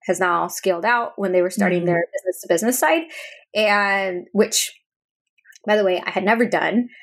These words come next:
Speaker 1: before <laughs> either. <laughs> This is a theme. I had never
Speaker 2: Yes,
Speaker 1: done
Speaker 2: I'm seeing
Speaker 1: before. <laughs>
Speaker 2: it. I love it. <laughs>
Speaker 1: Either.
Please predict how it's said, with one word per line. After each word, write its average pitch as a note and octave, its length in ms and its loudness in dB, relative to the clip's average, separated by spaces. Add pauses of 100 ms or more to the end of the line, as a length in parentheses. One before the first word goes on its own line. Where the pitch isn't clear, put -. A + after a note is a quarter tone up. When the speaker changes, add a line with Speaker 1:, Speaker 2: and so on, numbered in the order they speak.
(260)
Speaker 1:
before A3 520 0 (220)
<laughs> - 300 2
either. A3 520 0
<laughs> - 20 0 (400)
This A#4 120 4
is F#4+ 180 2
a C4+ 60 4
theme. C4+ 400 0 (320)
I - 40 -6
had D4+ 140 2
never F4 240 2
Speaker 2:
Yes, - 180 0
Speaker 1:
done - 100 -2
Speaker 2:
I'm A#3 60 4
seeing A#3+ 380 0
Speaker 1:
before. G#3+ 200 0
<laughs> - 240 2
Speaker 2:
it. A4 140 4
I - 20 -4
love G#3+ 360 -2
it. - 420 -2
<laughs> A#3+ 240 -2
Speaker 1:
Either. B3 720 0